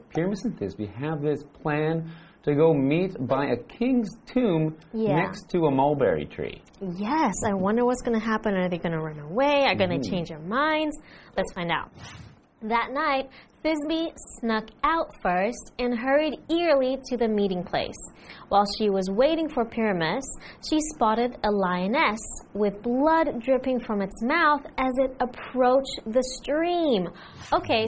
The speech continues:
Speaker 2: so the stream, because there was a water stream, right? That's
Speaker 1: Mm-hmm.
Speaker 2: where they met, by the tomb.
Speaker 1: Mm-hmm.
Speaker 2: And she saw a lioness. So a lioness is just a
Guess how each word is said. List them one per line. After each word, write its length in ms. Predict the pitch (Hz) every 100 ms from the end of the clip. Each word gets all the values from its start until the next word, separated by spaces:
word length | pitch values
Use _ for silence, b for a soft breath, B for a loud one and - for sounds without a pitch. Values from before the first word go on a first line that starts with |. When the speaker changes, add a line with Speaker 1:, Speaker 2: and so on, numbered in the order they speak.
| 220
Speaker 2:
so 360 | 247 233 220 208
the 80 | 254
stream, 320 | - 277 269
because 220 | 247 247
there 100 | 233
was 120 | 226
a 80 | 226
water 320 | 220 247 302
stream, 340 | 285 - 165 165
right? 220 | 156 160
That's 200 | 196 147
Speaker 1:
Mm-hmm. 60 | 196
Speaker 2:
where 100 | 190
they 120 | 185
met, 300 | 185 180 - - -
by 140 | 185
the 140 | 180 190 -
tomb. 340 | 208 196 262 359 -
Speaker 1:
Mm-hmm. 260 | 226 233 247
Speaker 2:
And 460 | 240 240 240 240 - -
she 400 | 285 294 294 302 - - - - -
saw 220 | 226 208 208
a 100 | 202
lioness. 600 | 202 180 185 214 196 - -
So 80 | 190
a 100 | 175
lioness 540 | 185 190 196 277 339 330 -
is 140 | 226
just 220 | 208 202
a 80 | -